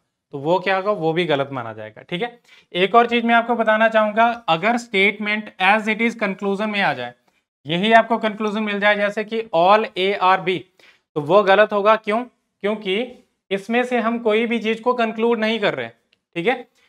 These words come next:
तो इस चीज को आपने ध्यान में रखना है। ये था all के regarding, अब हम चलते हैं सम के regarding। तो सम के रिलेटेड ये जो है इस तरह से डायग्राम बनेगा, जैसे कि स्टेटमेंट है sum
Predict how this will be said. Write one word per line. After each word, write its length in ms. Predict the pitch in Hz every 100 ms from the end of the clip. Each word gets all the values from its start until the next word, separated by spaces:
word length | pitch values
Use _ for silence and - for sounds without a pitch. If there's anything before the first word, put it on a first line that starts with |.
| _ -
तो 100 | 170
इस 200 | 175 175
चीज 140 | 202 190
को 100 | 214
आपने 220 | 208 214
ध्यान 200 | 175 175
में 100 | 202
रखना 240 | 190 196
है। 140 | 220 208
ये 180 | 170
था 200 | 190 220 220 -
all 280 | 160 180
के 100 | 185
regarding, 380 | 220 202 202 226
अब 200 | 214 170
हम 120 | 220 220
चलते 260 | 196 190
हैं 100 | 220
सम 300 | 220 - 175
के 140 | 190 214
regarding। 360 | 185 165 185 233 _ _ _ _ -
तो 500 | 185 214 233 - - _
सम 400 | - - 185 226
के 120 | 233
रिलेटेड 420 | 233 214 190 226 190
ये 340 | 147 185 220 220 _ 139
जो 120 | 165
है 180 | 175 214 _ _ _ _ _ _ _
इस 140 | 156 -
तरह 160 | 196
से 100 | 202
डायग्राम 400 | 202 190 190 202
बनेगा, 380 | 196 196 196 240 _ _ _ _ _ _ _ _ _ _ _ _ _ _ -
जैसे 340 | 175 170 165 208
कि 120 | 226
स्टेटमेंट 460 | 220 175 170 202 185
है 200 | 214 - - _ _ _ _ _ _ _ _ _ _ _ _ _ 185
sum 240 | 185